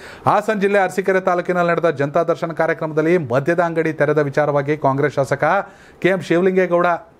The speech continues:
ಮತ್ತು ಅರಸೀಕೆರೆ ಶಾಸಕರು ಮತ್ತು ಬಿ ಜೆ ಪಿ ಶಾಸಕ ಎಚ್ ಕೆ ಸುರೇಶ್, ಬೇಲೂರು ಶಾಸಕರು ಕಿತ್ತಾಡ್ಕೊಂಡಿದ್ದಾರೆ.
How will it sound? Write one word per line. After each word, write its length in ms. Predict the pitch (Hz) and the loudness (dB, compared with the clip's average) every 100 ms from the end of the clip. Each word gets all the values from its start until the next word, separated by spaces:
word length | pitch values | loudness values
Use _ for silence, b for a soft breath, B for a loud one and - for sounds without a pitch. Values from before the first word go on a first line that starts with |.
| 117 117 | -8 -2
ಮತ್ತು 340 | 156 - 165 | -2 0 0
ಅರಸೀಕೆರೆ 400 | 127 - 160 165 | 0 -2 -2 0
ಶಾಸಕರು 540 | 156 156 160 170 160 - B B 135 | 0 -4 -4 -2 -2 -2 B B -2
ಮತ್ತು 180 | 139 | 0
ಬಿ 160 | 143 139 | 0 0
ಜೆ 120 | 170 | 0
ಪಿ 120 | 156 | 0
ಶಾಸಕ 300 | 156 151 151 | -2 -2 0
ಎಚ್ 200 | 156 135 | 0 0
ಕೆ 120 | - 147 | 0 0
ಸುರೇಶ್, 380 | 151 160 - | 2 0 0
ಬೇಲೂರು 380 | 110 131 156 160 | -4 0 2 2
ಶಾಸಕರು 420 | 160 156 151 156 | 0 -2 -2 -4
ಕಿತ್ತಾಡ್ಕೊಂಡಿದ್ದಾರೆ. 1000 | 135 135 156 151 156 156 147 151 139 - | -2 -2 0 0 -2 -2 0 0 0 -4